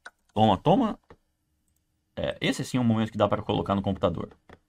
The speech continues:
Tá, se E três, torre por E três realmente funciona. Que coisa. Eu achei que eu tinha algum lance aqui pra fazer, mas não tenho.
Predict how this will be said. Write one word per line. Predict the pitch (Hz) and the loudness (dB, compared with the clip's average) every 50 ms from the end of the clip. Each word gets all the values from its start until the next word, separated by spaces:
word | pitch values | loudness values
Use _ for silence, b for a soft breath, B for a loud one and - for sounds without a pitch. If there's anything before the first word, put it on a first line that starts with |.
| _ _ _ _ _ _ _ _ _ _ _ _ _ _ _ _ _ _ _ _ _ _ _ | _ _ _ _ _ _ _ _ _ _ _ _ _ _ _ _ _ _ _ _ _ _ _
Tá, | - 107 92 | 4 4 4
se | - - - 139 | 4 2 2 2
E | 143 | 2
três, | 139 - 160 160 185 196 202 202 208 208 190 - | 4 4 4 4 6 4 2 2 2 0 -2 2
torre | - 160 151 | 4 4 4
por | 156 156 139 120 | 4 4 2 2
E | |
três | - - 139 156 147 131 | 4 4 4 4 4 4
realmente | 147 131 131 143 147 - | 4 4 4 4 2 2
funciona. | - 135 113 - - 110 104 90 82 | 0 -2 -2 0 0 0 0 0 -2
Que | 82 - - | -6 -10 -8
coisa. | - - 117 104 95 87 - - - - | 0 2 4 4 4 2 -2 -6 -8 0
Eu | - 107 120 120 110 95 98 | 2 2 4 4 2 2 0
achei | 98 - - - 143 | 0 2 2 2 4
que | 139 | 4
eu | 127 | 2
tinha | - - 143 | 2 4 2
algum | 131 120 135 135 131 | 4 4 6 6 6
lance | 127 139 143 139 - 113 113 101 - - | 8 6 6 4 2 0 0 -2 0 -2
aqui | 104 101 - 123 | -2 -2 0 -2
pra | 117 120 | 0 0
fazer, | 113 110 104 98 120 | 2 2 2 2 4
mas | 127 131 139 | 2 2 2
não | 135 131 | 2 2
tenho. | - 92 87 87 - - | 0 0 -2 -2 -2 -6